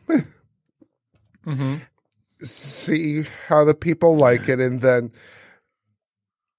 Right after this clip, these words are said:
Speaker 1: if I want to use a guide, I can use a guide. If I, um, want to play it as a standard playthrough, I can play it as a standard playthrough blind. <laughs>
Speaker 2: Mm-hmm.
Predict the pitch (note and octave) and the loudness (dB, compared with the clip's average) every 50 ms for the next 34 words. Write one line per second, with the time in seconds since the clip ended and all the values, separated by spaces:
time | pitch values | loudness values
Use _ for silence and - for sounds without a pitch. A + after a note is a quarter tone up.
0 | _ - D3+ D3 C#3 A#2+ D3+ C#3+ C#3 C3+ C#3 C#3 C#3+ C#3 - - D#3 D3+ D3+ D3+ | _ 0 2 2 2 4 4 2 4 4 2 0 0 0 -2 -2 -2 0 0 0
1 | D3 D#3 - E3+ D#3+ E3 E3+ F3+ F3 D#3+ - _ _ _ _ _ _ - G#2+ A2 | 0 0 2 4 4 4 4 2 0 -4 -10 _ _ _ _ _ _ -10 -8 -6
2 | A2 C3 C#3 E3+ G#3 G3+ F#3+ C#3+ C3+ A#2 G2 F2+ F2 - _ - _ - C#3 B2+ | -4 -4 -4 -4 -4 -4 -4 -2 -2 -2 -2 -2 -6 -10 _ -20 _ -14 -12 -6
3 | - C3+ C3 C3 C3 C3 C3+ C3+ C#3 C3+ C3 - - - - - - - - - | 0 2 4 4 4 4 4 4 2 2 0 -2 -6 -18 -20 -20 -20 -20 -20 -12
4 | - D#3 B2+ A2+ A2+ A2+ G#2+ G#2 G2+ G2+ G2+ G2+ _ _ _ _ _ _ _ _ | -6 -2 0 2 2 2 0 -2 -6 -8 -10 -14 _ _ _ _ _ _ _ _
5 | _ _ _ _ _ _ _ _ _ _ _ _ - _ - D#3+ D3+ C#3 C3+ C#3 | _ _ _ _ _ _ _ _ _ _ _ _ -20 _ -12 -6 -2 2 4 6
6 | C#3 C#3+ C#3+ C#3+ C#3 - D#3 C#3+ - - - D3+ D3 C#3 C3 C3 C3 - - C#3+ | 6 6 4 2 2 0 0 0 0 2 2 4 4 4 4 2 0 -2 0 2
7 | C3 C3 B2 C3+ C3 A#2 - - D3 C#3+ C#3+ C3+ B2+ C#3 C3+ - - D3+ D3 D3 | 2 4 4 2 0 0 0 2 2 2 4 4 0 -2 -2 0 0 2 2 2
8 | D3 D3 - - A#3 F#3+ F#3+ G#3+ A3 - _ - _ _ - - B2 B2 - C#3+ | 2 -2 -6 -2 0 2 2 2 0 -4 _ -20 _ _ -6 -6 -4 -2 -2 -4
9 | C#3 C3 - C#3 C#3 C#3 C#3+ C#3 C#3+ C3+ C#3 C3 C#3+ C3 - - D3 C#3+ C#3+ C#3 | -4 -4 -2 0 2 2 2 2 2 2 2 2 0 -6 -4 -2 -2 -2 -2 -2
10 | D3+ D#3 D3+ - - D3+ C#3 C#3 C3 _ _ - - D3+ C#3+ C#3 C3+ - C#3 C#3+ | -4 -6 -6 -4 -2 -2 -2 -2 -2 _ _ -6 -2 0 0 0 0 2 4 4
11 | C#3 B2+ G2 - - - - - - - - - - - _ _ _ - - - | 4 4 2 0 -8 -12 -14 -14 -8 -4 -2 -2 -2 -4 _ _ _ -20 -20 -20
12 | - - - - D#3+ D#3 D3+ E3 D#3 D#3+ - | -20 -18 -10 -8 -6 -6 -6 -6 -8 -10 -12